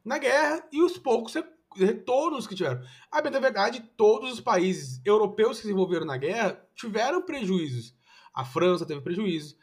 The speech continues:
a Inglaterra teve prejuízo, mas as que tiveram mais prejuízos do lado ocidental foi Alemanha e Itália.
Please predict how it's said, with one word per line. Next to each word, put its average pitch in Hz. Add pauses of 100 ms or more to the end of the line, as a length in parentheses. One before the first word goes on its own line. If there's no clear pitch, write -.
(200)
a 139
Inglaterra 151
teve 147
prejuízo, 170 (280)
mas 190
as 190
que 214
tiveram 208
mais 220
prejuízos 190
do 202
lado 151
ocidental 180
foi -
Alemanha 160
e 143
Itália. 175